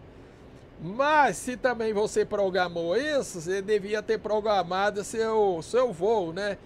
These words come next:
Ó, vai, o tempo quando eu chegar em cima do alvo vai tá encoberto, vai ter nuvem, vai tá chovendo.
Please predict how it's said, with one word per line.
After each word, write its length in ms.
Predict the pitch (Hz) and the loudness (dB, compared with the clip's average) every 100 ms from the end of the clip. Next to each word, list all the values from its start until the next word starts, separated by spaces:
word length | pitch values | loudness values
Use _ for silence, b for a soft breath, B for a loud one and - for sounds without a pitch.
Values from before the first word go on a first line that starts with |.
| B B - - - | B B -20 -10 0
Ó, 240 | 214 202 | 2 4
vai, 340 | 139 202 208 185 | 2 4 4 4
o 120 | 190 | 2
tempo 400 | - 226 240 202 | 4 2 2 -4
quando 200 | 214 208 | -6 -6
eu 80 | 196 | -4
chegar 480 | 208 190 190 190 190 | -4 -2 0 0 0
em 40 | |
cima 260 | - 202 190 | -4 -6 -4
do 100 | 180 | -2
alvo 240 | 175 160 | -2 -2
vai 160 | 170 180 | -2 -2
tá 160 | 190 | -2
encoberto, 720 | 190 175 139 208 254 208 - 165 | -4 -4 -6 -2 2 0 -2 -4
vai 160 | 175 | -4
ter 200 | 170 160 | -4 -6
nuvem, 380 | 165 269 233 160 | -4 -2 -2 -2
vai 120 | 170 | -6
tá 180 | 165 170 | -4 -8
chovendo. 580 | - 151 214 262 220 | -6 -6 -2 -2 -2